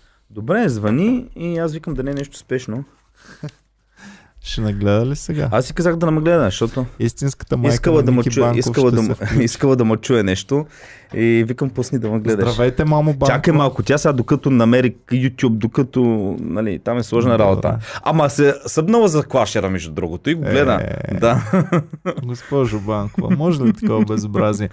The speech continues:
Speaker 2: Добре,
Speaker 1: А,
Speaker 2: давай вече,
Speaker 1: така.
Speaker 2: Ники, да се ориентираме към края.
Speaker 1: Добре,
Speaker 2: Горе-долу.
Speaker 1: а, та, а, много интересно какво ще стане в, а, Афганистан. А, да видим. Това ще наистина, а, това първо показва една война, двайсет години, хиляди хора, стотици хиляди хора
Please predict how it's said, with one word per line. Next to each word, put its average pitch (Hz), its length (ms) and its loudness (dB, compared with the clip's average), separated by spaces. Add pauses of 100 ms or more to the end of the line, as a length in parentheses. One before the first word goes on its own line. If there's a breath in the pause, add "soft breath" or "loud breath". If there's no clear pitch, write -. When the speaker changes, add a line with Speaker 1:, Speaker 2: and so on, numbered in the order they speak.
(400 loud breath)
Speaker 2:
Добре, 117 180 0
Speaker 1:
А, 123 40 2
Speaker 2:
давай 110 240 4
вече, 135 200 2
Speaker 1:
така. 131 160 2
Speaker 2:
Ники, 127 260 -2
да 120 80 2
се 117 140 -2
ориентираме 107 580 0
към 98 200 -8
края. 98 260 -4
Speaker 1:
Добре, 101 200 4
Speaker 2:
Горе-долу. 101 360 0
Speaker 1:
а, 95 280 2
та, 123 300 2 (140)
а, 101 280 2
много 123 240 4
интересно 117 360 0
какво 107 180 -2
ще - 60 -8
стане 104 240 0
в, 95 160 -2 (140)
а, 95 260 2
Афганистан. 92 960 -4 (240 soft breath)
А, 101 120 -2 (500)
да 107 140 -4
видим. 101 340 0
Това 110 220 0
ще 123 160 0
наистина, 123 640 2
а, 95 360 0
това 135 160 0
първо 147 360 0
показва 117 680 -2
една 110 260 -2
война, 131 460 0
двайсет 123 460 -4
години, 151 420 -6 (240)
хиляди 139 360 -4
хора, 143 300 0
стотици - 560 -8
хиляди 160 260 0
хора 147 340 0